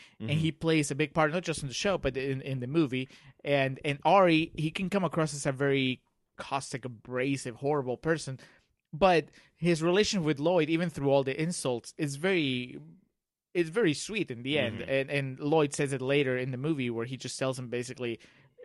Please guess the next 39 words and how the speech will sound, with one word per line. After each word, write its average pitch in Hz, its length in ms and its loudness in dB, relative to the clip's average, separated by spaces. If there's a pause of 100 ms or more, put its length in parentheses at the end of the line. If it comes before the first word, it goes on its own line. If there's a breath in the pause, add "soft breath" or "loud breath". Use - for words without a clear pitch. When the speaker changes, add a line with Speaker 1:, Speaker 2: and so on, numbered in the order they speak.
(120)
Speaker 1:
uh, - 60 -8 (120)
Ari 143 280 6
was 135 240 0
the 135 60 -12
father 135 340 0
that 117 100 -4
he 131 80 -6
never 127 300 -4
had 117 440 -2
after 120 240 -6
he 120 80 -8
came 117 200 -14
out. 135 320 -4 (400 loud breath)
Uh, 135 260 2 (1080)
and 151 140 2
there's, 170 300 6
uh, 135 500 4
a-, 156 180 2
and, 165 200 2
you 165 100 4
know, 131 160 2
you 151 140 2
have 131 120 0
Ronda 131 200 -2
Rousey 139 440 4
playing 123 460 -6
a 127 140 -6
strong, 131 220 -4
independent 120 460 -10
woman, 143 460 0 (140)
Speaker 2:
Mm-hmm. 95 200 -10
Speaker 1:
and, 123 360 -2
and 131 280 -4
you 131 80 -4
have, 131 360 0
uh, 120 360 -4 (480 soft breath)
uh, 117 320 -4 (320)
you 147 140 -2
know - 140 -12